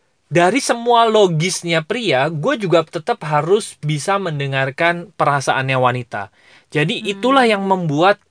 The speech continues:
Speaker 1: mereframing pikiran gue gitu ya. Supaya gue nggak sekedar ngegas terus gitu. Karena gue ngegas terus sering nabrak tadi, akhirnya gue mulai, iya ya, gue mulai sadar terus terang.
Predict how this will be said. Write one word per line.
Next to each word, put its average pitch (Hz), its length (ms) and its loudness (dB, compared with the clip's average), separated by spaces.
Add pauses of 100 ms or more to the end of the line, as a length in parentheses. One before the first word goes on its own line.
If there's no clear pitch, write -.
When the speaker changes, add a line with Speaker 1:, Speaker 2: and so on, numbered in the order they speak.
(420)
Speaker 1:
mereframing 190 840 2
pikiran 175 460 0
gue 151 260 2 (340)
gitu 123 240 -8
ya. 123 140 -2 (400)
Supaya 175 480 2
gue 214 160 0 (100)
nggak 175 240 0
sekedar 175 380 0
ngegas 202 920 4
terus 147 320 0
gitu. 113 300 -14
Karena 165 440 -2
gue 143 400 2 (100)
ngegas 156 380 2
terus 160 260 2
sering 151 220 -2
nabrak 139 400 0
tadi, 123 420 -4 (380)
akhirnya 175 360 -2
gue 202 180 2
mulai, 190 380 0 (220)
iya 131 360 -6
ya, 147 180 -4 (180)
gue 185 180 4
mulai 185 240 4
sadar 135 460 2
terus 120 300 -6
terang. 104 320 -6